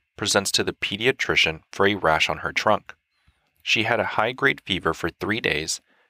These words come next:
and she has been receiving ibuprofen for the fever. She has been more irritable, but has been eating and having sufficient diapers. This morning, she no longer had a fever, but developed a pink rash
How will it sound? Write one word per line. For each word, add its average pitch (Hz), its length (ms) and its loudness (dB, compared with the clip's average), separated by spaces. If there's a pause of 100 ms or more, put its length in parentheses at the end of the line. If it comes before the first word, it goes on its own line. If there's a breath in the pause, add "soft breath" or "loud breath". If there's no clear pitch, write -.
(180)
and 113 100 0
she 120 160 4
has 123 120 2
been 135 180 -4
receiving 87 500 0
ibuprofen 90 680 -2
for 80 120 -4
the - 100 -4
fever. - 400 -6 (800)
She - 160 0
has 117 140 2
been 117 200 0
more 120 320 0
irritable, 85 580 0 (220)
but 104 100 2
has 101 100 -2
been 107 260 -2
eating 131 320 -2 (100)
and 117 120 -2
having 113 300 -4
sufficient - 500 -2
diapers. 87 520 -2 (680)
This - 300 2
morning, 92 400 0 (280)
she - 180 2
no 110 160 2
longer 143 300 2
had - 200 -2
a 123 60 -2
fever, 78 460 -4 (200)
but 104 120 0
developed 98 480 2
a 95 100 -4
pink - 320 -6
rash - 340 0